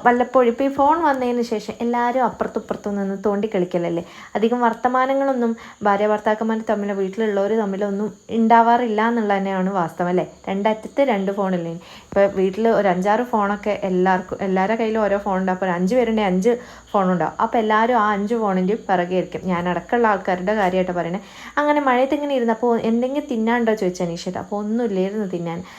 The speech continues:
അപ്പൊ അനീഷേട്ടൻ പറഞ്ഞു, "ഇന്നലെ എടുത്ത് വെച്ച ആ കൊട്ടത്തേങ്ങ ഇല്ലേ, അതൊരു ശർക്കര ആണിയും കൊണ്ടുവരുന്നു." അങ്ങനെ അത് കൊണ്ടു കൊടുത്തപ്പോഴാണ് അനീഷേട്ടൻ്റെ ഈ ട്രിക്ക് വരുന്നത് ട്ടോ. എന്ത് രസമായിട്ടാണ് അനീഷേട്ടൻ ആ കൊട്ടത്തേങ്ങ വെട്ടിയെടുത്തത് നോക്കി, നല്ല ഭംഗിയിൽ കാണാൻ സ്പ്രിങ് പോലെ ഉണ്ടല്ലേ.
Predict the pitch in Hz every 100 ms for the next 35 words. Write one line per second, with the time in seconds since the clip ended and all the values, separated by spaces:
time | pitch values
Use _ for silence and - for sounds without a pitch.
0 | - - 233 233 233 214 214 214 208 226
1 | 226 226 233 220 214 - 190 202 214 220
2 | 214 190 180 202 208 196 185 185 196 190
3 | 175 190 190 175 165 165 - - - -
4 | - 302 320 247 226 262 233 226 208 190
5 | 190 196 185 202 196 196 208 220 208 202
6 | 185 185 - 185 - 202 175 170 175 180
7 | 180 - - - 285 247 233 285 247 247
8 | 226 214 196 208 214 214 208 208 196 185
9 | 196 202 202 185 196 185 190 185 185 208
10 | 214 226 233 214 196 190 190 185 180 196
11 | 196 - 240 247 240 185 180 185 175